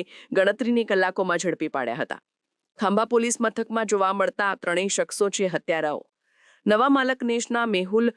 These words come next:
પુંજાભાઈ સોલંકીના હત્યારા અલ્પેશ બારૈયા,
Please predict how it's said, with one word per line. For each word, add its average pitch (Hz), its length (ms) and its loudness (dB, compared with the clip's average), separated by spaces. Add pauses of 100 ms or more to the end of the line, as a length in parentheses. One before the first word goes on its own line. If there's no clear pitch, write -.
(240)
પુંજાભાઈ 214 560 2
સોલંકીના 190 520 0
હત્યારા 175 480 -2
અલ્પેશ 175 420 -4
બારૈયા, 170 460 0